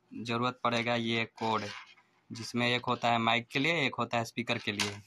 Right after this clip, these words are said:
इसमें आप इसको ऐसे लगा करके और उसको पीसी में लगा करके आप इसको यूज़ कर सकते हैं ईयरफोन को, जिसमें आपको माइक, माइक भी यूज़ होगा और स्पीकर भी यूज़ होगा। So मैं आपको इसको पीसी में लगा कर दिखाता हूँ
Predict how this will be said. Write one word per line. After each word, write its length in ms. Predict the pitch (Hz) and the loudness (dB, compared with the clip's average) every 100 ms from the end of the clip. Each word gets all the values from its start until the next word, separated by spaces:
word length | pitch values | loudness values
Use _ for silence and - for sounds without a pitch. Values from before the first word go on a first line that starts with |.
| - _ - _ | -20 _ -20 _
इसमें 480 | 113 - 123 127 127 | -8 -2 2 4 4
आप 180 | 123 123 | 2 0
इसको 340 | 113 - - 127 | -10 -8 -2 0
ऐसे 220 | 120 127 | 0 0
लगा 280 | 123 120 123 | 0 2 0
करके 320 | 135 127 185 254 _ - - _ 113 | -2 -2 -4 -4 _ -20 -20 _ 0
और 140 | 117 | 0
उसको 220 | 120 - | -2 -6
पीसी 360 | 120 120 - 127 | -4 -4 0 0
में 120 | 127 | 2
लगा 240 | 123 123 | 2 2
करके 260 | 120 127 127 | 2 -2 0
आप 160 | 131 131 | 0 0
इसको 240 | 117 156 | 0 0
यूज़ 220 | 139 117 | 0 -2
कर 140 | - 120 | -2 -4
सकते 300 | 120 - 151 | -4 -4 -4
हैं 220 | 151 117 | -2 -2
ईयरफोन 360 | 113 - 117 | -4 -2 -2
को, 240 | 107 104 104 | 0 -4 -4
जिसमें 320 | 113 - 123 | -8 -2 2
आपको 260 | 123 - 123 | 2 0 -2
माइक, 380 | 113 113 117 - _ _ _ _ | 2 2 0 -4 _ _ _ _
माइक 340 | 120 123 131 | 0 2 0
भी 160 | 131 131 | 0 0
यूज़ 220 | 127 123 | 0 0
होगा 200 | 127 151 | 2 2
और 220 | 143 131 | 4 2
स्पीकर 380 | 123 - 113 123 | -2 -8 -4 -2
भी 120 | 117 | 0
यूज़ 180 | 113 110 | -2 -2
होगा। 220 | 107 98 - _ _ _ | -4 -4 -12 _ _ _
So 120 | - | -4
मैं 120 | 117 117 | 2 2
आपको 280 | 120 - 131 | 2 0 0
इसको 460 | 120 - - 127 | 0 -6 -2 -2
पीसी 360 | 131 120 117 123 | -2 -6 -4 -2
में 100 | 123 | 0
लगा 240 | 117 113 113 | 0 0 0
कर 160 | 127 | -2
दिखाता 400 | 120 - 113 113 | -4 -4 -4 -2
हूँ 220 | 110 107 | -2 -4